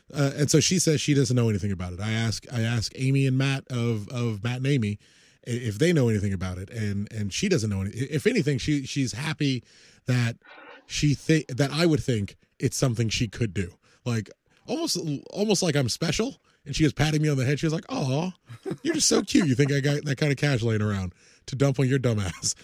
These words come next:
Wait, but, uh, uh, you know, she, it obviously had nothing to do with her.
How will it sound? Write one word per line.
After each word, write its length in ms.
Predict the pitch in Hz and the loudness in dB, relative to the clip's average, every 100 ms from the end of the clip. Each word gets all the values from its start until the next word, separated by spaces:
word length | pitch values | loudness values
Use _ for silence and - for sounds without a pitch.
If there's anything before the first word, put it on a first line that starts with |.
| - - 143 | -20 -4 0
Wait, 200 | 147 131 | 0 2
but, 220 | 139 151 | 0 2
uh, 60 | |
uh, 20 | 143 | 2
you 400 | 139 156 123 139 | 2 -2 0 0
know, 100 | 104 | 0
she, 220 | - 156 143 | 0 0 0
it 260 | 123 127 - | -2 -4 -4
obviously 360 | 139 131 147 | -2 0 0
had 100 | 127 | -2
nothing 200 | 120 120 | 0 0
to 80 | 113 | 0
do 100 | 113 | 0
with 120 | 104 | 0
her. 260 | 113 175 | 0 0